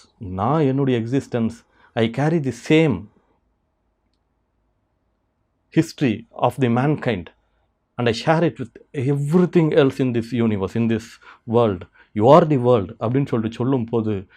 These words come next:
அப்போ எனக்கு கிடைத்த நன்மைகள் பிரபஞ்சத்திற்கு, பிரபஞ்சத்தில் இருக்கும் அத்தனை விஷயங்களுக்கும் கிடைக்க வேண்டும் அப்படின்னு சொல்லிட்டு நான் உணர்ந்த போது, அழகா வாழ்க்கை நோக்கம் அந்த இடத்துல பூர்த்தி அடையுது. ஆ,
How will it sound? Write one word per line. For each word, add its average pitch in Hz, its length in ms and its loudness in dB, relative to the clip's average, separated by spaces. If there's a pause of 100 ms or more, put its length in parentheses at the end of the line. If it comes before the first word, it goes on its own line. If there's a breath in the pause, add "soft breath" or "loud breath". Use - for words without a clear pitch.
(200 loud breath)
அப்போ 117 420 0 (300 soft breath)
எனக்கு 139 440 0
கிடைத்த 160 360 0
நன்மைகள் 123 520 -2
பிரபஞ்சத்திற்கு, 135 800 -6 (140)
பிரபஞ்சத்தில் 151 400 -4
இருக்கும் 120 320 -4
அத்தனை 156 400 -2
விஷயங்களுக்கும் 143 560 -4
கிடைக்க 135 360 -4
வேண்டும் 139 320 0
அப்படின்னு 120 260 -4
சொல்லிட்டு 117 280 -6
நான் 107 280 -2 (380 soft breath)
உணர்ந்த 143 380 0
போது, 113 460 -4 (760)
அழகா 107 680 -6 (200)
வாழ்க்கை 107 640 -8
நோக்கம் 104 540 -10 (400)
அந்த 92 260 -10
இடத்துல 107 480 -10 (340 soft breath)
பூர்த்தி 113 320 -4
அடையுது. 90 340 -10 (640 soft breath)
ஆ, 92 340 -6